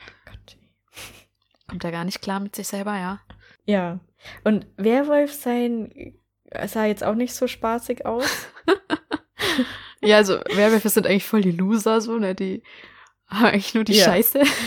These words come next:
Speaker 1: Ich, und vor allem, ich wär dann Werwolf und hätte niemanden umgebracht, ja? Und dann hab ich die ganze Zeit diese Wutanfälle.
Speaker 2: Ja.
Speaker 1: Ja,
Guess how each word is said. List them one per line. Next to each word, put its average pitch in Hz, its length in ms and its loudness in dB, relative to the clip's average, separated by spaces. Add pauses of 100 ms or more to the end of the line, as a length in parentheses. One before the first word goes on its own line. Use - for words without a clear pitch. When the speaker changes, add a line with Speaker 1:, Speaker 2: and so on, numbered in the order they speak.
(920)
Speaker 1:
Ich, - 180 -10 (920)
und 226 100 4
vor - 140 4
allem, 247 340 4 (200)
ich 269 200 2
wär 247 120 8
dann 214 260 2
Werwolf 214 500 2
und 208 140 -2
hätte 220 180 -2
niemanden 208 460 0
umgebracht, 175 580 -6
ja? 190 180 0
Und 208 60 -2
dann 202 140 0
hab 208 80 0
ich 208 80 -6
die - 80 -12
ganze 208 240 -2
Zeit 196 120 -2
diese 185 380 -4 (140)
Wutanfälle. 175 880 -4
Speaker 2:
Ja. 196 460 -4
Speaker 1:
Ja, 175 340 -2